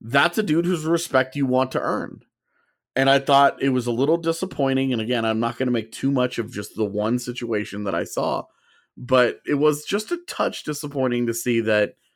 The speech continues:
a guy who's already having fitting in with the team problems is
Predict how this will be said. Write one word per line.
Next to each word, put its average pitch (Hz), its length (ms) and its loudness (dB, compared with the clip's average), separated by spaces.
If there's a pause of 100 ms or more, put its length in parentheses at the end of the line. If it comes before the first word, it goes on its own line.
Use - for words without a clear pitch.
(880)
a 131 80 0
guy 139 260 4
who's 135 220 0
already 131 420 4
having 113 440 0
fitting 123 440 0
in 113 140 0
with 107 120 -4
the 95 80 -10
team 110 300 -4
problems 95 720 -4
is 98 640 -2